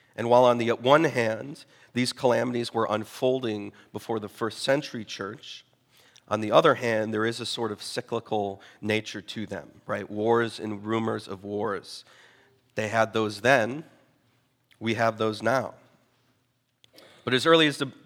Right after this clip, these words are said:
uh, chapter seven of the book of Acts, uh, we see the first martyr,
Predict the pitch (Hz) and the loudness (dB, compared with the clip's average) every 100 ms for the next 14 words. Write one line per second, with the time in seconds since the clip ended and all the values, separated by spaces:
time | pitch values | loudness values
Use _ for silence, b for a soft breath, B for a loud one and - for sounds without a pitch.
0 | - 113 110 - 151 - 131 - 156 143 | 0 4 4 4 2 2 -2 4 4 4
1 | 139 117 120 135 120 110 143 135 120 - | 0 -4 -4 -4 -6 -4 0 0 0 -4
2 | - B B B - 113 110 117 117 156 | -14 B B B 4 4 6 2 -2 -2
3 | 135 120 151 139 120 113 160 180 - | 0 0 0 0 0 0 2 0 -4